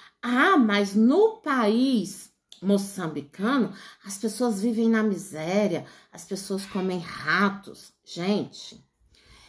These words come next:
é, não vou falar pra vocês aqui sobre a alimentação de cada país. Mas a questão é:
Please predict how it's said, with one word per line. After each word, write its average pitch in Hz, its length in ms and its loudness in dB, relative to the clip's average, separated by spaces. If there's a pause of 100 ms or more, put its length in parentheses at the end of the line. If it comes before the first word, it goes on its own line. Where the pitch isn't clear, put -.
(240)
é, 170 800 2
não 208 360 2
vou 208 200 0
falar 190 280 -6
pra 190 160 -8
vocês 165 440 -10
aqui 151 240 -8
sobre 185 360 -10
a 175 220 -8
alimentação 160 760 -10
de 139 120 -14
cada 147 280 -10
país. 180 640 -12 (580)
Mas 349 300 2
a 233 80 0
questão 220 640 -4
é: 147 240 -4